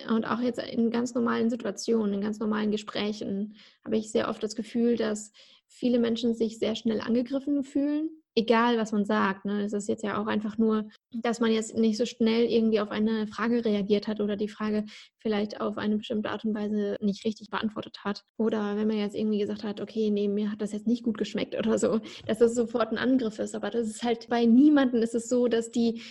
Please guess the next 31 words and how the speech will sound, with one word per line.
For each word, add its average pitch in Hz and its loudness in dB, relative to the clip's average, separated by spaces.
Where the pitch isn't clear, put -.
etwas 226 -2
sagen, 233 0
um 240 4
dich 233 4
damit 240 2
zu 247 -2
verletzen, 214 -4
sondern 220 0
es 220 -4
ist 240 -4
halt 214 -2
einfach 214 -4
die 226 0
Art 214 -4
und 214 -2
Weise, 277 0
wie 240 2
du's 240 0
halt - -4
aufnimmst. 196 -2
Alles, 294 4
was 262 2
dich 254 -2
halt 240 0
vorher 254 0
schon 240 2
geprägt 240 0
hat 220 -2
in 208 0
deinem 208 2
Leben, 208 4